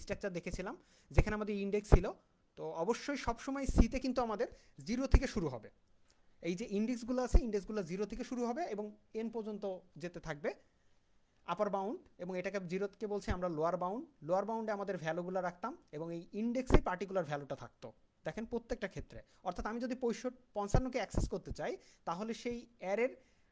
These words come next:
আমাদের তিন নম্বর যে index আছে সেখানে search করলে আমরা পেয়ে যাব ফিফটি ফাইভ। আমরা যদি চিন্তা করি যে আমাদের ছয় নাম্বারটায় কত আছে, তাহলে পাবো কিন্তু আমরা ষোলো। অর্থাৎ আমাদের ইনডেক্সটা কাজে লাগে না, আমাদের value লাগে। কিন্তু ইন্ডেক্সের মাধ্যমে আমরা ঠিকানা করি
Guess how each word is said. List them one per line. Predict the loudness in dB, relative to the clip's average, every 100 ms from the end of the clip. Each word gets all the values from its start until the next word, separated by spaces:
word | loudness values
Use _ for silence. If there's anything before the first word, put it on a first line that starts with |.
| _ -14
আমাদের | -8 -6 -2 2
তিন | 2 2
নম্বর | 0 0 -2
যে | -2 -4 -6 -16 _ _ _ _ -6
index | 0 0 -2
আছে | -8 -8
সেখানে | -8 -6 -6
search | -4 -4 -4
করলে | -6 -4
আমরা | -6 -6
পেয়ে | -6 -6
যাব | -8 -10 -16 _ -10
ফিফটি | -8 -10
ফাইভ। | -14 -16 -12 -6
আমরা | -6 -6
যদি | -8 -8
চিন্তা | -6 -6
করি | -6 -6
যে | -6
আমাদের | -8 -10 -16 -20 _ -8
ছয় | -6 -4
নাম্বারটায় | -6 -8 -8
কত | -6 -6
আছে, | -8 -6
তাহলে | -6 -6
পাবো | -8 -8 -10
কিন্তু | -12 -12
আমরা | -10 -8
ষোলো। | -8 -10 _ _ -10
অর্থাৎ | -8 -6 -8
আমাদের | -8 -6 -4
ইনডেক্সটা | -4 -4 -6 -6
কাজে | -6 -6
লাগে | -8 -8
না, | -12 -14 -14
আমাদের | -12 -12 -14 -10
value | -8 -8 -10
লাগে। | -12 -12
কিন্তু | -10 -10 -6
ইন্ডেক্সের | -4 -4 -6 -6
মাধ্যমে | -4 -6 -6 -12 -20 -18 -8
আমরা | -6 0
ঠিকানা | 0 -2 -6
করি | -10